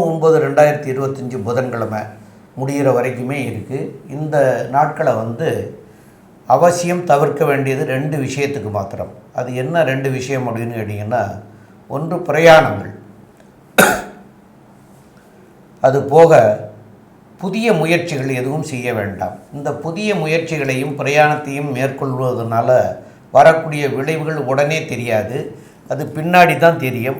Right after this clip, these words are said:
அந்த பின் விளைவுகள் வராம இருக்கணுங்கிறதுக்காகத்தான்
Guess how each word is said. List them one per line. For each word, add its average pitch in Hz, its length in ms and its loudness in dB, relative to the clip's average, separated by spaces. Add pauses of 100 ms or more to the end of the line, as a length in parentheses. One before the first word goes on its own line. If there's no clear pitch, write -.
அந்த 147 260 -6
பின் 196 320 -6
விளைவுகள் 170 460 0 (100)
வராம 160 280 8 (140)
இருக்கணுங்கிறதுக்காகத்தான் 143 1200 2